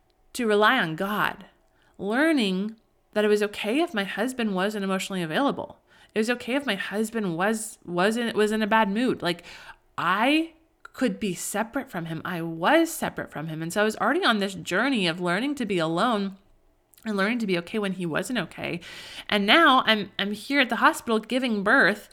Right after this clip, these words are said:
and I am alone again. Here I am alone. And I gave birth to my daughter completely unmedicated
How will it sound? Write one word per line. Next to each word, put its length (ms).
and 400
I 160
am 320
alone 580
again. 480
Here 280
I 80
am 340
alone. 480
And 540
I 640
gave 280
birth 300
to 60
my 120
daughter 340
completely 460
unmedicated 800